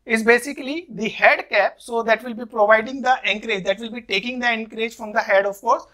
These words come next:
and this will be the neck strap that will be taking the anchorage or the support from neck. So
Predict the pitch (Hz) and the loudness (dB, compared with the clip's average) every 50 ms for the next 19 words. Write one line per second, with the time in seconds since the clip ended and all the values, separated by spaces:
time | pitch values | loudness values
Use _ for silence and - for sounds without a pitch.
0 | _ _ _ _ _ - 233 269 302 320 277 214 262 285 269 247 262 240 220 214 | _ _ _ _ _ 4 6 6 6 4 0 -4 -8 -10 -10 -10 -10 -10 -8 -10
1 | 226 185 226 277 339 330 208 202 220 233 - - - - 247 254 277 262 233 196 | -10 -10 -10 -10 -10 -4 0 2 2 2 0 -2 -2 0 0 0 0 -2 -4 -4
2 | 226 226 208 233 226 208 190 185 226 226 220 208 247 285 - - 196 190 208 220 | -4 -8 -10 -10 -8 -8 -8 -6 -6 -8 -8 -8 -8 -10 -8 -4 -2 -2 -2 -2
3 | 220 285 269 240 208 240 254 - - _ _ _ _ - 240 233 233 262 247 - | -4 -2 -2 0 0 -2 -4 -8 -18 _ _ _ _ 2 4 4 4 0 2 2
4 | 254 226 - 285 254 254 285 320 - - 240 220 202 214 - - _ _ _ _ | 2 2 2 4 4 4 4 4 2 -4 -2 0 0 0 -2 -4 _ _ _ _
5 | - 202 214 247 220 151 - - - - _ _ _ _ _ _ - 233 240 262 | -6 0 4 4 4 4 2 -4 -16 -20 _ _ _ _ _ _ 2 6 8 8
6 | 294 294 - | 8 8 6